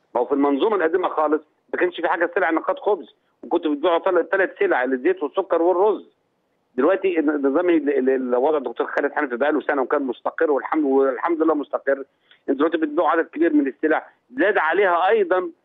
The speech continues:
موضوع سلع نقاط الخبز. وعلى فكره، ومعظم البقالين دلوقتي يا مدام بيبيعوا بالافات الجنيهات، ومنهم ناس بتعدى مبيعاتهم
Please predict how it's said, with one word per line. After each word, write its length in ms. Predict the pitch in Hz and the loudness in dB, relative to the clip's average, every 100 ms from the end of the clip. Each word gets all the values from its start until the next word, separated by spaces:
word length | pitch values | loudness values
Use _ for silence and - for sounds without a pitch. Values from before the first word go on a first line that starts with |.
| _ _ _ | _ _ _
موضوع 340 | 120 135 185 147 | -2 0 0 0
سلع 240 | 196 165 | 0 0
نقاط 380 | 151 - 185 - | 0 -2 -4 -4
الخبز. 400 | 151 220 151 - _ _ _ | -2 -2 -2 -14 _ _ _
وعلى 200 | 127 135 | 0 0
فكره، 300 | 139 180 160 | 0 0 0
ومعظم 440 | 139 135 185 175 156 | 2 2 2 2 2
البقالين 460 | 143 143 143 180 | 2 0 2 2
دلوقتي 380 | 156 143 160 156 | 2 4 2 2
يا 60 | 123 | 0
مدام 360 | 120 131 139 - _ _ | 2 0 0 -6 _ _
بيبيعوا 300 | 127 156 170 | 0 2 0
بالافات 440 | 160 147 143 185 | 2 0 0 -2
الجنيهات، 560 | 147 151 151 156 180 - | 0 2 4 4 2 2
ومنهم 300 | 151 160 160 | 2 4 4
ناس 160 | 175 147 | 2 0
بتعدى 480 | 151 143 170 160 | -2 0 0 0
مبيعاتهم 520 | 151 147 147 180 170 | 0 0 0 0 -4